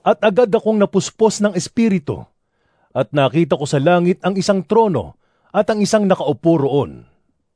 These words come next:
Ang anyo niya'y maningning na parang mahahalagang batong hasper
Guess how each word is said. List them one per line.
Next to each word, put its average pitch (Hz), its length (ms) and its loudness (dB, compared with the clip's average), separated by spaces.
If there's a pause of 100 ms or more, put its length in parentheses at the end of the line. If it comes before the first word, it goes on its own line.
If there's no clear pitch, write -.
(200)
Ang 196 140 2
anyo 220 320 2
niya'y 208 240 4
maningning 185 560 2
na 233 160 2
parang 220 320 2
mahahalagang 196 720 2
batong 175 320 0
hasper 185 560 0